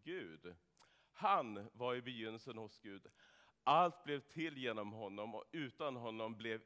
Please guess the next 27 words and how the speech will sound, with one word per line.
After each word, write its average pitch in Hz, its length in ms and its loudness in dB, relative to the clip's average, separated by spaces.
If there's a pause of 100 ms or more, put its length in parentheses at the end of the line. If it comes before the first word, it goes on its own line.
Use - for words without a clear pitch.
inget 143 460 -4
till 113 300 -4
av 110 180 -4
det 110 200 2
som 120 260 -8
är 127 220 6
till. 95 400 -8 (280)
I 95 120 -14
honom 131 400 -2
var 127 240 0 (540)
liv, 170 520 -4 (160)
och 123 140 -6
livet 127 440 -6
var 107 140 -2
människornas 107 840 -6
ljus. 104 400 -18 (760)
Och 139 120 0
ljuset 151 800 0 (160)
lyser 131 440 -4
i 151 80 2
mörkret, 131 800 -2 (180)
och 117 140 -4
mörkret 120 840 -2
har 98 360 -6 (200)
inte 113 760 -4 (120)
övervunnit 92 760 -10
det." 64 220 -12